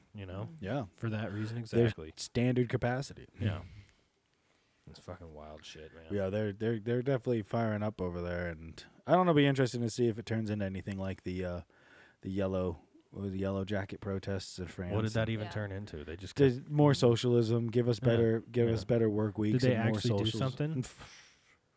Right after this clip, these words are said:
Speaker 1: Like, I
Speaker 2: no.
Speaker 1: mean, did something
Speaker 2: I mean, the
Speaker 1: actually
Speaker 2: farmers
Speaker 1: happen to, like, stop the riots? Now the Du-, is it, it's the Dutch, isn't it?
Speaker 2: No, the French farmers
Speaker 1: The
Speaker 2: are
Speaker 1: French farmers, yeah.
Speaker 2: are dumping shit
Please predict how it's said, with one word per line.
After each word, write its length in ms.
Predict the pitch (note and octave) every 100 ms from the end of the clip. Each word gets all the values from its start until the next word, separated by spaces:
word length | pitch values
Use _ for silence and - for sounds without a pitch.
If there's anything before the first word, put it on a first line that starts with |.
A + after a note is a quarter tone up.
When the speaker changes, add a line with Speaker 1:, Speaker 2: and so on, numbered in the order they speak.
| _ - _ -
Speaker 1:
Like, 160 | C#3+
I 40 | C#3+
Speaker 2:
no. 60 |
Speaker 1:
mean, 200 | D#3 D3+
did 160 | C3+ B2
something 280 | - C3 B2
Speaker 2:
I 80 | D#3
mean, 140 | F3+
the 40 |
Speaker 1:
actually 160 | C#3 B2+
Speaker 2:
farmers 360 | D3+ E3 B2 B2+
Speaker 1:
happen 220 | B2+ C3
to, 60 | A2+
like, 120 | G#2
stop 400 | - - A#2 G#2+ -
the 80 |
riots? 400 | A2+ G#2+ A2 A2+
Now 220 | C#3 D3+ F3+
the 120 | B2
Du-, 220 | G#2+ B2
is 160 | B2+ A2+
it, 140 | A2
it's 140 | A2 -
the 100 | G2+
Dutch, 320 | B2 E3+ -
isn't 220 | F2+ F#2+
it? 140 | B2 - - -
Speaker 2:
No, 200 | E3 D3+
the 60 | - -
French 240 | D#3 C3+
farmers 640 | - D#3 A3+ B2+ G#2 G2
Speaker 1:
The 80 | A#2
Speaker 2:
are 140 | A#2+ A2
Speaker 1:
French 280 | G#2+ G2
farmers, 460 | F2 C3 G#2 F#2 F#2+
yeah. 220 | A2+ A#2
Speaker 2:
are 180 | C#3 C3+
dumping 400 | B2 C#3 C3+ A#2+
shit 440 | - - C3 G#2+